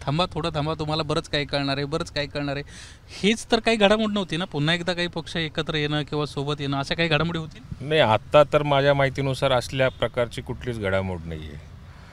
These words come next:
Speaker 2: पण
Speaker 1: पण
Speaker 2: काही
Speaker 1: वाढदिवस माग-
Speaker 2: दिवस, काही दिवस थांबा याचा अर्थ असा नसतो किंवा काही घडामोडीच होतील असतं. पण wait and watch.
Speaker 1: मागच्या वर्षी पण वाढदिवस झाला होता, मागच्या वर्षी कुणी नव्हतं, यावर्षी मात्र प्र-,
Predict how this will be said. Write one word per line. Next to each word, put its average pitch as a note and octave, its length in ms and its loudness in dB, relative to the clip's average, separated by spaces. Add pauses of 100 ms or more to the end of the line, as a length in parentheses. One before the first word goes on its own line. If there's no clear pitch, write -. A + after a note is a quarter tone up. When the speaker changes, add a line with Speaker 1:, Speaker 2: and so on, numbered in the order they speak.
(880)
Speaker 2:
पण F#3 180 2 (720)
Speaker 1:
पण E3+ 40 -14
Speaker 2:
काही D#3 120 -10
Speaker 1:
वाढदिवस G#3 340 2
माग- A3 180 8
Speaker 2:
दिवस, - 200 -8 (200)
काही D3+ 180 12
दिवस G3+ 340 6
थांबा C#3+ 300 12
याचा E3+ 340 10
अर्थ E3 180 6
असा F3 300 8
नसतो E3+ 440 0
किंवा C#3 280 4
काही C#3 180 2
घडामोडीच A2 500 6
होतील F#2+ 260 -4
असतं. E2+ 300 -6 (760)
पण E2+ 280 -8 (1000)
wait C3+ 160 8
and F3 160 10
watch. - 580 2 (380)
Speaker 1:
मागच्या D#3+ 260 4
वर्षी G#3 200 4
पण A3 120 4
वाढदिवस E3 340 8
झाला D3 220 4
होता, C#3+ 160 2
मागच्या C#3+ 300 0
वर्षी F3+ 180 -2
कुणी G3+ 200 0
नव्हतं, F#3 240 0
यावर्षी D#3 400 2
मात्र F3+ 300 -2 (580)
प्र-, D#3 240 2